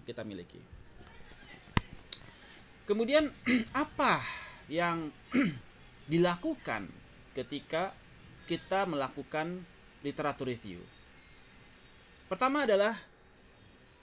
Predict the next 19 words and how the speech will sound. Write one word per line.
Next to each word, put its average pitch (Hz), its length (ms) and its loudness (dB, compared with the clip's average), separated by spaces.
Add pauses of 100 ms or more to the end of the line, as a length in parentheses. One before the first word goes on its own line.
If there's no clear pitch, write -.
(180)
identifying 180 960 2
terms 156 480 0
to 240 80 -6
use 247 400 0
in 165 160 -2
the 147 80 0
search. - 560 -4 (320)
Jadi 202 160 -2
ketika 226 320 -2
kita 180 400 -2 (720)
melakukan, 175 880 0 (560)
eh, 160 800 2
literature 190 480 2
review, 143 560 0 (2000)
kita 220 320 0
melihat 226 400 4 (240)
apa 214 240 -2
saja 226 400 0
sih, 220 240 0